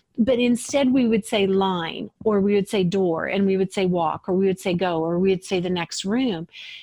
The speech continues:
And we were giving them single symbol input to help them organize.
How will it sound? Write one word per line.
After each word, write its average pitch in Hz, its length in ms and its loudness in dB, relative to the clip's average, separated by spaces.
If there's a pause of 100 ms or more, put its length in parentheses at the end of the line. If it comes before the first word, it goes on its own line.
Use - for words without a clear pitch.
And 214 160 2
we 214 140 2
were 202 120 2
giving 277 640 0
them 180 560 -2
single 214 760 0
symbol 180 680 0
input 202 560 -2
to - 80 -8
help 202 300 -4
them 196 160 0
organize. 208 760 -6